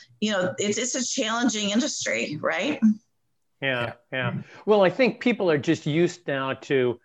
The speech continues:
Speaker 2: shopping in a variety of ways, where before I needed to go to the store to physically see what I was gonna buy, try it on, whatever. Um, I, I think that that's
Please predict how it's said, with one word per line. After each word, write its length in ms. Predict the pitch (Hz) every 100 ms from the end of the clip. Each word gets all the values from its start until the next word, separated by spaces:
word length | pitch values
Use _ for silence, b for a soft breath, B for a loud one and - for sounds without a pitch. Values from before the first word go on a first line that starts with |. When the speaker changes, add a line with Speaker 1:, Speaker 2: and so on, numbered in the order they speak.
| _ -
Speaker 2:
shopping 520 | - 175 180 170 139
in 120 | 127
a 60 | 117
variety 520 | 120 123 120 120 117
of 100 | 110
ways, 420 | 117 120 113 110
where 120 | 123
before 560 | 123 120 185 170 156 B B -
I 80 | 131
needed 300 | 147 156 135
to 80 | 143
go 260 | 127 147
to 320 | 143 - 185 208
the 120 | 208
store 360 | - 160 143 139
to 120 | 139
physically 480 | 190 180 190 180 165
see 260 | 175 156
what 180 | 147 147
I 60 | 151
was 140 | 143
gonna 160 | 151 135
buy, 300 | 131 127 127
try 360 | - 147 170
it 140 | 170 151
on, 280 | 135 135
whatever. 600 | 127 143 135 127 123 120 b b b -
Um, 600 | 135 131 127 127 123 107 _ _ _ - -
I, 260 | 139 143
I 40 | 139
think 280 | - 165 135
that 380 | 127 135 113 -
that's 600 | 123 143 147 147 -